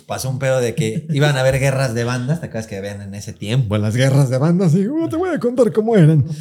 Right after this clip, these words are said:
Me acuerdo que fue la de, ahora sí viene el gran espectáculo de las grandes gen-, de guerras de bandas. Y pueden invitar a sus papás, novias y amantes, ¿no?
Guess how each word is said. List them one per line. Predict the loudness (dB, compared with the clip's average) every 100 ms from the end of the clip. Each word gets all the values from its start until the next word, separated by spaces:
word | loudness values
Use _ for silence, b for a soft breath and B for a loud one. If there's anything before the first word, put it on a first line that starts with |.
| B B B B B B B
Me | -2
acuerdo | 0 0
que | 0
fue | 0 2
la | 2
de, | 0 -2
ahora | 0 0
sí | 2 2
viene | 2 0
el | -4
gran | -4 -2
espectáculo | -4 -4 -4 -4 0 0 0
de | -2
las | -4 -2
grandes | 0 2 2 2
gen-, | 0 0
de | -2 -2
guerras | 0 2
de | 2
bandas. | 4 2 0 -4 -12 b b b _
Y | 0
pueden | 2
invitar | 2 2 2
a |
sus | 0
papás, | -2 0 2 4
novias | 4 4 2
y | 2
amantes, | 0 -2 0
¿no? | 0